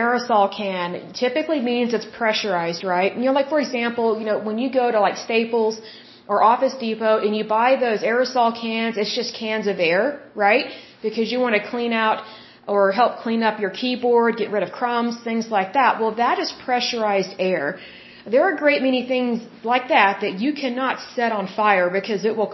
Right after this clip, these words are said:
cause an explosion, right? It's the same thing with the, the spray paint that you buy.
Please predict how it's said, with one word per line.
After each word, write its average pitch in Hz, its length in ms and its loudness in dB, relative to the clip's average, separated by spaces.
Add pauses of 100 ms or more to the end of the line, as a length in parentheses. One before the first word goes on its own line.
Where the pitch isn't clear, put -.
cause 202 220 2
an 190 60 -8
explosion, 196 640 0
right? 175 300 -6 (460)
It's 240 160 -2
the 269 220 -6
same 320 200 2
thing 277 360 2
with 233 220 -2
the, 214 200 0
the 202 120 -4
spray 254 380 0
paint 208 280 -4
that 185 120 -4
you 190 120 -4
buy. 170 340 -4